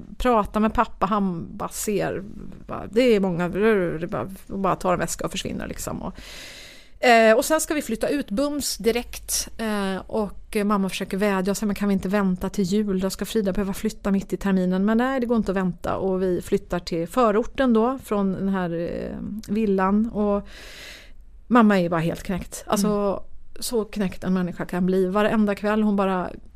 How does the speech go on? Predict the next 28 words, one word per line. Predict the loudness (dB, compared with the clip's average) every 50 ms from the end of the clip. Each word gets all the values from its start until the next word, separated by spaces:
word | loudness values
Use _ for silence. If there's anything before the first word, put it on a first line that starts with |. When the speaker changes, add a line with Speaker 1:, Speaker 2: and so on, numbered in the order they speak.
| -18 -8 -4
Speaker 1:
gråter | 0 2 2 2 0 0 0 0
och | 0 2
gråter | 2 2 2 0 0 -2 -2 0 2
och | 2
mår | 2 2 2 0 0 0 -2 -4 -6
jätte, | -8 -6 -4 -2 0 0 -2 -2 -4 -4 -4 -4
jättedåligt. | -2 -2 -2 2 2 2 2 2 0 -2 -6 -8 -10 -10
Och, | -6 -4 -2 -2 -2 -2 -4 -6 -8 -12 -16 -18 -18 -18 -18 -20 -18 -16 -14 -14 -14 -14 -14 -16 -16 -16 -16 -6
och | -2 0 0
sen | 2 4 4 6 6 6 4 4 2 -2 -6
kommer | -4 0 2 4 4 4
det | 4
ju | 2
fram | 2 2 2 2 2 2 2 0 0
ganska | -2 -4 -6 -8 -8 -8 -6
snart | -4 -2 -2 -2 -2 -2 -4 -8 -10 -8 -6 -4 -4 -4 -6 -8 -8
att | -8 -8 -8 -8 -12 -12 -10 -10 -8 -6
han | -4 -4 -4 -4 -4 -6 -6
då | -4 -4 -6 -6 -6 -8 -10 -12 -8 -4
har | -2 -2 0 0
ju | -2 -2
en | -4 -4 -2
annan | 0 2 2 2 2 2 0 -2 -2
kvinna | -2 -2 -2 -2 -2 -4 -6 -8 -8 -10 -12 -12 -10 -10
som | -8 -6 -4 -4 -2
han | -2 -2 -2
har, | -2 -4 -4 -6 -6 -10 -12 -12 -12 -12 -10 -10 -12 -12 -8 -4 -2
ja, | -2 -2 -2